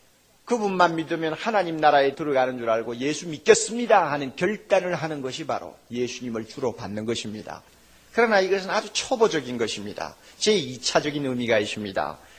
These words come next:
제 일 차적인 의미는 뭐냐면 예수 그리스도를 절대 복종해야 할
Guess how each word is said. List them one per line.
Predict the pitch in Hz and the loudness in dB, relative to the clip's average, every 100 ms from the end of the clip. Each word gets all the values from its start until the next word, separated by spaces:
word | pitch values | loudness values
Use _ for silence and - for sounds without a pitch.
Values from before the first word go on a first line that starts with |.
| - - | -20 -2
제 | 139 | 0
일 | 127 | 0
차적인 | 123 131 117 113 | 2 2 2 0
의미는 | 110 113 139 165 107 - - | 0 2 4 4 2 -4 -10
뭐냐면 | 107 107 107 107 135 143 87 - - - - - - | -2 0 2 0 0 -2 -4 -14 -20 -20 -20 -20 0
예수 | 127 135 135 131 117 | 4 6 4 -2 -2
그리스도를 | - 135 151 - 123 147 208 196 - | -4 -4 -4 2 4 4 4 -2 6
절대 | 175 220 - 214 175 | 6 6 4 4 4
복종해야 | - - - 139 127 127 120 107 | 2 -4 -2 -4 -2 0 2 2
할 | 117 143 | 0 -2